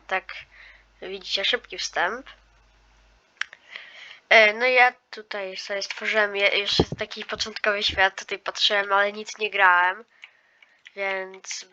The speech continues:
może być całkiem śmiesznie. Już w-, jak zrespiłem się wcześniej, jak tworzyłem ten świat, nazywałem go, to ja,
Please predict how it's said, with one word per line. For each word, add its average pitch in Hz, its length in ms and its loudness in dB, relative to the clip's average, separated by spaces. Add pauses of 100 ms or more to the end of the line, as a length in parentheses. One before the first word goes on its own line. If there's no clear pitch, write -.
(180)
może 208 280 -10
być 190 320 -8
całkiem 190 460 -10
śmiesznie. 185 800 -6
Już 208 180 -6
w-, - 340 -18 (360)
jak 196 220 -2
zrespiłem 214 680 2
się 208 420 2
wcześniej, 202 520 -8
jak 202 200 -4
tworzyłem 208 480 -6
ten 185 220 -10
świat, 180 440 -4
nazywałem 180 560 -12
go, 196 200 -2 (1080)
to 196 100 -6
ja, 226 460 4